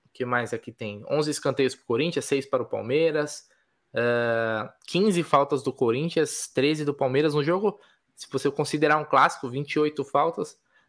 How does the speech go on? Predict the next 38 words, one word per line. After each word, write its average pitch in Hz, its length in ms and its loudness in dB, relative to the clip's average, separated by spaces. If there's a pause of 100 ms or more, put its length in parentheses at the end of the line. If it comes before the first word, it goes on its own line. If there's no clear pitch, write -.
é, 135 80 -4
<laughs> 135 180 0
até - 180 -10
que - 220 -8
não 175 60 4
foi 170 200 2
tanta 180 380 4
falta 170 340 2
assim, 131 340 -6 (460)
né? 123 260 2
É... 113 760 0
e 127 100 0
o 123 60 -6
Palmeiras 135 320 0
teve 143 260 2
aqui 117 640 -2
uma 127 180 2
gran-, 120 300 0
é, 107 220 -6 (200)
não, 131 140 -10 (180)
não 131 300 -8
vou 117 100 -2
considerar, 113 540 2
porque - 120 -4
aqui - 120 -8
tá 123 100 0
falando 120 340 -2
uma 131 220 0
grande 120 280 0
chance - 360 -4
criada. 104 460 0 (520)
Mas 120 140 4
essas 131 240 2
são 147 100 -2
as 143 120 -2
estatísticas 143 800 -4
aí 131 160 2
do, 123 440 -2